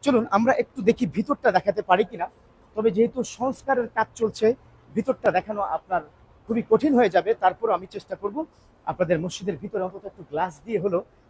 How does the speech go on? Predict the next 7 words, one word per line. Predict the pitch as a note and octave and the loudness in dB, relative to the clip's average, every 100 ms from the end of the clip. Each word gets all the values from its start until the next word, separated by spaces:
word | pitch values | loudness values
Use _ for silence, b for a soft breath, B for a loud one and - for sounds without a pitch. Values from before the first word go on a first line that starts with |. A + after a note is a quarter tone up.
| - | -8
ভিতরের | E3+ A3+ G3+ C#3 | -2 2 2 0
দৃশ্যটা | A3 - E3+ D#3 | -8 -8 -8 -8
আমরা | C3+ C3+ - _ _ F#3 | -4 -4 -6 _ _ -2
দেখানোর | E3+ D#3+ | -2 -2
চেষ্টা | - C#3+ - | -8 -12 -14
করব। | C3+ A#2+ G#2 _ | -14 -14 -18 _
কারণ | G3+ F#3 | -2 -2